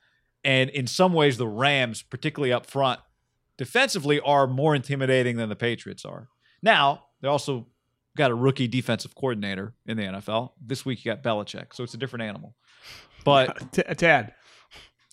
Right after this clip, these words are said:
Speaker 1: But I do, Jimmy did do what he was asked to do last week. The part of the question is, like, what is Kyle, and this, I think, is the heart of a lot of the way we talk about Garoppolo, going back to last year.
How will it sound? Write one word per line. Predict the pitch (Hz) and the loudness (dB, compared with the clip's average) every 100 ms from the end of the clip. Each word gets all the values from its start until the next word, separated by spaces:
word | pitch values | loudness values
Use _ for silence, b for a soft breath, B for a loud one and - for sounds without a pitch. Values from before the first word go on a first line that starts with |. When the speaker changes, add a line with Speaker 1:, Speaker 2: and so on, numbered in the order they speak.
| - | 0
Speaker 1:
But | 160 202 - _ | 4 6 4 _
I | 139 | 0
do, | 143 | 0
Jimmy | 160 131 202 180 | -2 0 2 0
did | 117 165 165 123 | 4 4 4 2
do | 151 175 | 2 4
what | 165 151 143 | 6 4 4
he | 147 | 0
was | 131 | 2
asked | 127 131 127 - | 2 2 0 -4
to | |
do | 123 123 | -4 2
last | 123 127 120 | 4 4 2
week. | 113 - | -6 -8
The | 117 _ - | -8 _ 0
part | 185 240 | 4 4
of | 147 | 2
the | |
question | - 175 190 - 123 | 0 2 2 -2 -8
is, | 110 | -4
like, | 117 | -6
what | - 127 143 208 - | -6 -4 2 2 2
is | 165 117 | -4 -4
Kyle, | - 143 151 156 139 127 b b b _ | -6 2 4 4 2 -2 b b b _
and | 135 | 2
this, | 180 - | 4 4
I | 165 | 4
think, | 147 | 4
is | 131 | 2
the | 113 | 0
heart | - - 160 156 | -6 2 4 6
of | 139 120 | 4 0
a | |
lot | 123 135 131 | 2 4 4
of | |
the | 120 | 0
way | 123 | 0
we | 110 104 | -2 -2
talk | - 320 | 0 2
about | 208 113 110 | 0 -2 0
Garoppolo, | 117 - 120 120 | 0 0 0 -2
going | 147 175 | -2 2
back | 175 - | 0 2
to | |
last | 143 160 180 - | 4 6 4 0
year. | 226 262 | -6 -6